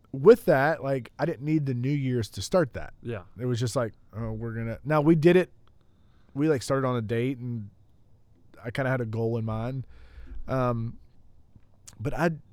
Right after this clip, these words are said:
Speaker 1: but I do like, all right, here's a date to change things. And
Speaker 2: Yeah.
Speaker 1: so I was thinking about this as we were kinda preparing for this. Um, <laughs> so many animals.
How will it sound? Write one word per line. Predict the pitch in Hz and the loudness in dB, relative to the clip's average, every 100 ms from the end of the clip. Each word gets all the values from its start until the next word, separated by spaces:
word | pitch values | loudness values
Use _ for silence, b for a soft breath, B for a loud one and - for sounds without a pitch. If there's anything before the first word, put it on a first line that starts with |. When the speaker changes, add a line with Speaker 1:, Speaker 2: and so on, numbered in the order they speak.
| 120 | 4
Speaker 1:
but | 117 117 | 6 6
I | 165 | 0
do | 135 135 156 139 | -2 2 2 2
like, | 120 123 113 98 - - - - - - - - - - - - - - _ - | 0 -2 -4 -8 -16 -16 -18 -20 -20 -20 -20 -20 -20 -20 -20 -20 -20 -20 _ -8
all | 113 | -4
right, | 110 | -2
here's | 101 131 | -2 -4
a | |
date | 120 120 117 - - - | -4 -4 -4 -8 -16 -10
to | 107 | -10
change | - 101 98 - | -6 -8 -8 -12
things. | 78 62 85 - | -16 -16 -18 -12
And | 110 | -6
Speaker 2:
Yeah. | |
Speaker 1:
so | 107 | -6
I | - 139 | 0 2
was | 151 127 | 2 0
thinking | - 190 220 | -4 -2 -2
about | 185 165 156 | 0 -2 -2
this | 160 165 180 - | 0 0 -2 -6
as | 139 131 | -6 -4
we | 135 | -4
were | 127 | -4
kinda | 160 156 | -4 -2
preparing | 139 - 139 143 147 | 4 4 4 0 -6
for | 156 | -6
this. | 147 170 160 - - b b b b b - | -2 -2 -4 -10 -18 b b b b b -12
Um, | 104 131 127 123 113 B B B B B B _ _ _ _ _ _ _ _ _ _ _ _ _ - | -6 -2 -2 -4 -6 B B B B B B _ _ _ _ _ _ _ _ _ _ _ _ _ -12
<laughs> | - - - - b b b b b b - - | -6 -6 -6 -12 b b b b b b -20 -18
so | - - - - 104 127 135 123 | -14 -12 -10 -10 -6 -2 -2 -2
many | 95 87 87 85 | -4 -8 -12 -12
animals. | 95 95 101 101 104 | -12 -12 -12 -14 -16